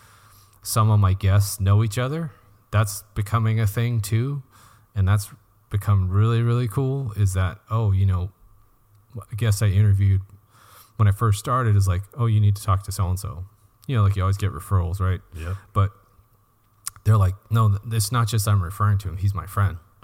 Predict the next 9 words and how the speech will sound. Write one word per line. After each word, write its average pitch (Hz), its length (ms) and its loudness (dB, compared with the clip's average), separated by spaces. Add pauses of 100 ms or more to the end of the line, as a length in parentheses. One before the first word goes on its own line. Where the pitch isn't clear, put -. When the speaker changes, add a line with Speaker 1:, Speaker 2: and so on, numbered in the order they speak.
(380)
Speaker 1:
Like, - 260 -12
we 107 160 0
went 101 240 2
through 98 100 2
the 87 80 0
pandemic 98 460 2
together 90 480 -6 (320)
and 92 100 0
we, 98 120 6